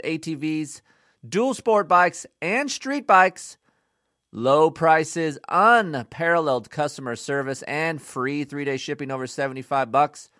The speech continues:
It's easy to see why Rocky Mountain A T V M C dot com is the premier shopping destination for all of us out there.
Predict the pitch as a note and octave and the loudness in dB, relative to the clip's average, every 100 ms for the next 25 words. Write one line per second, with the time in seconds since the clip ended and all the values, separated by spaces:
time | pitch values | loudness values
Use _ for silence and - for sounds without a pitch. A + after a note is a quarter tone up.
0 | _ _ _ _ _ _ _ C#3 C3+ C#3 | _ _ _ _ _ _ _ -8 -6 -8
1 | A#2+ B2 - C3 A#2+ A2+ A2+ A2+ B2 A#2 | -6 -10 -8 -4 -2 0 0 0 -2 -6
2 | A2+ A2 A2+ A#2+ A2 A2 G#2+ A#2+ G#2 G#2+ | -6 -6 -12 -12 -10 -10 -10 -14 -8 -8
3 | A2 A2+ G#2+ - C3+ C3 A#2+ A#2+ A2 A#2 | -6 -10 -10 -6 -6 -6 -14 -14 -12 -12
4 | A2+ A#2 A2 A2 G2 G#2 - G2 G2+ G#2 | -10 -8 -8 -8 -8 -10 -8 -12 -10 -12
5 | A2 F#2+ G2 F#2+ F2+ F#2 C3 C#3 D3+ D3 | -16 -16 -14 -12 -14 -2 -2 0 -2 -4
6 | C#3 | -6